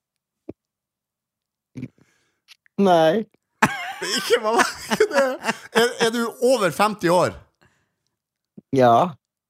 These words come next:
Speaker 2: Oi. Er det, er det mor di? Er det mammaen til han Erlend Elias?
Speaker 1: Nei.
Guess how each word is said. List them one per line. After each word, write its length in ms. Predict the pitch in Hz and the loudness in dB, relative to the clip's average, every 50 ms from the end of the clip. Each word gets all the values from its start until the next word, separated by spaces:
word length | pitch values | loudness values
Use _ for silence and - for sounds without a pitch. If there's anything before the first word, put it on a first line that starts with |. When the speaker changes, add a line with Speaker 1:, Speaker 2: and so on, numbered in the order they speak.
| _ _ _ _ _ _ _ _ _ _ - | _ _ _ _ _ _ _ _ _ _ -10
Speaker 2:
Oi. 140 | 156 139 95 - _ _ _ _ _ _ _ _ _ _ - - _ _ _ _ _ - | -8 -8 -10 -10 _ _ _ _ _ _ _ _ _ _ -20 -20 _ _ _ _ _ -2
Er 100 | 160 160 | 0 0
det, 80 | 165 160 - - _ _ _ _ _ _ _ _ _ _ _ _ _ _ _ _ _ _ _ - | 0 -2 -4 -8 _ _ _ _ _ _ _ _ _ _ _ _ _ _ _ _ _ _ _ -12
er 80 | 104 | -10
det 80 | 101 95 | -8 -6
mor 220 | 101 123 127 107 80 | -6 -6 -6 -6 -8
di? 140 | 135 202 - - 107 - _ _ _ _ _ _ _ _ _ _ _ _ _ _ _ _ _ _ _ _ - | -8 -10 -10 -12 -16 -20 _ _ _ _ _ _ _ _ _ _ _ _ _ _ _ _ _ _ _ _ -4
Er 140 | 127 143 147 | -2 -2 0
det 40 | 147 | 0
mammaen 320 | 147 147 160 160 139 107 | 0 0 0 0 -2 -2
til 120 | 98 101 | -2 -4
han 80 | 104 107 | -2 -2
Erlend 180 | 113 113 104 95 | -2 -2 -2 -2
Elias? 380 | 131 233 160 90 - - - - _ _ _ _ _ _ _ _ _ _ _ _ _ _ _ _ _ _ _ _ _ _ _ - | 0 0 0 -2 -4 -6 -14 -18 _ _ _ _ _ _ _ _ _ _ _ _ _ _ _ _ _ _ _ _ _ _ _ -4
Speaker 1:
Nei. 360 | 101 95 76 57 - 104 104 | -2 -2 0 0 0 -2 -4